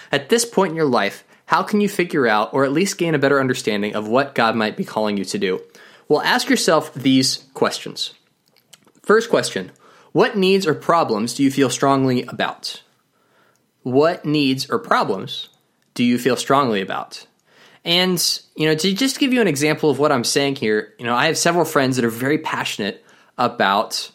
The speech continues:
human trafficking, that they're involved in groups, that they,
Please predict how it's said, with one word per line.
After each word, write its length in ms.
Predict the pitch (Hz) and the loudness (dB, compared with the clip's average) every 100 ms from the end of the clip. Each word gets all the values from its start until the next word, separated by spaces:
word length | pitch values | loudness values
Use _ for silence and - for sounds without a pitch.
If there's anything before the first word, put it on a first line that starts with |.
| _ _ _ | _ _ _
human 280 | - 135 123 | -6 0 0
trafficking, 560 | 127 202 240 135 - - _ _ _ _ | 2 0 0 -2 -6 -12 _ _ _ _
that 120 | 123 | -2
they're 140 | 139 127 | 2 2
involved 580 | 110 117 113 110 104 - | 2 4 4 2 -2 -6
in 400 | 120 110 104 98 | -4 -2 -2 -4
groups, 500 | - 113 156 185 - | -4 0 2 2 -2
that 160 | 117 - | -6 -2
they, 420 | 104 98 101 | -2 0 -2